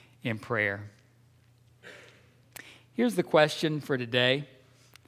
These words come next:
A-, have you ever stood on that spot? Ha-, have you ever stood on that spot where you realized how frail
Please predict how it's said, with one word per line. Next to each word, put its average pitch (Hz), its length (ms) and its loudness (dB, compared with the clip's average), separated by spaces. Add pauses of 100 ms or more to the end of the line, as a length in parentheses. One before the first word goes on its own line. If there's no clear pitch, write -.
(880)
A-, 151 240 0
have 160 140 2
you 220 140 6
ever 220 200 4
stood - 220 0
on 196 100 2
that 196 180 0
spot? 165 400 2 (1120)
Ha-, 233 160 6
have 233 140 6
you 311 140 10
ever 339 200 10
stood 233 420 8
on 214 200 4
that 240 200 4
spot 143 680 4
where 175 120 4
you 220 280 4
realized 139 920 6
how 180 240 6
frail 156 720 2